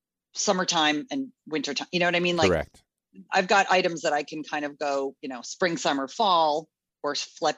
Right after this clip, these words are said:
Speaker 1: that and go fall, winter, spring, sort of depending on what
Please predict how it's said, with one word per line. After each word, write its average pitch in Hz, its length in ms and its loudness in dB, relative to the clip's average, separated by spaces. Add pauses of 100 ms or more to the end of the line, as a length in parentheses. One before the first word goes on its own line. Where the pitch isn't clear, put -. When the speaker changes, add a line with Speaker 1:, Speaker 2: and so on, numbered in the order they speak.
Speaker 1:
that 139 280 2
and 139 160 -4
go 131 300 -4 (140)
fall, 139 200 0
winter, 135 240 -6
spring, 151 640 0
sort 143 180 -6
of 127 100 -10
depending 135 520 -2
on 131 300 -4 (1600)
what 160 280 -4